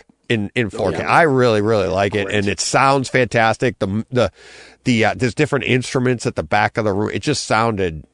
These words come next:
Speaker 1: amazing. And, like, you know, when he, when he's in the barn and he's working out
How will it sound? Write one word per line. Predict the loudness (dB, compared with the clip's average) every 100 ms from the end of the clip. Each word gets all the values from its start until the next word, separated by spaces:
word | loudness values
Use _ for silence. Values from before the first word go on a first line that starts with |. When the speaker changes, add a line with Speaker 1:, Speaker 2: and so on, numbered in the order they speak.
| -6
Speaker 1:
amazing. | -4 -4 -6 -6 -6 -6 -8 -14 -20 _
And, | 0 2
like, | 2 0 -2 -2
you | 2
know, | 4
when | 4 4
he, | 2
when | 2 2
he's | 2
in | 0
the | 0
barn | 2 4 4 2
and | -2
he's | -2
working | 0 0 0 0
out | 2 2